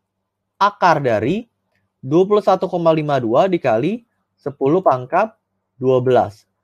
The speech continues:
Sehingga di sini kita dapat berarti E B sama dengan akar dari dua puluh satu koma lima dua, yaitu empat koma enam puluh empat, kemudian akar dari sepuluh pangkat dua belas, yaitu menjadi sepuluh pangkat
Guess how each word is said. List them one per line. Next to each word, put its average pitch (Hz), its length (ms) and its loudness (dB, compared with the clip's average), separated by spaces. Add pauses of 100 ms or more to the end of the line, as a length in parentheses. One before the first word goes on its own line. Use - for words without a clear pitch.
(240)
Sehingga 170 260 0
di 185 80 2
sini 190 160 -2
kita 190 240 -2
dapat 214 220 2
berarti 127 260 -2
E 196 160 -2
B 196 160 0
sama 139 240 -8
dengan 131 240 -4 (400)
akar 185 320 0
dari 151 160 0
dua 143 160 0
puluh 147 80 -4
satu 143 240 -4
koma 139 160 -4
lima 131 160 -2
dua, 135 240 0
yaitu 165 380 -2 (580)
empat 226 400 0
koma 156 320 0
enam 143 160 -2
puluh 139 240 0
empat, 143 320 -4 (160)
kemudian 170 400 0
akar 226 320 2
dari 170 240 2
sepuluh 170 320 -2
pangkat 160 240 0
dua 127 160 0
belas, 127 240 0
yaitu 131 160 -4
menjadi 151 320 -2
sepuluh 151 400 -2
pangkat 135 320 -2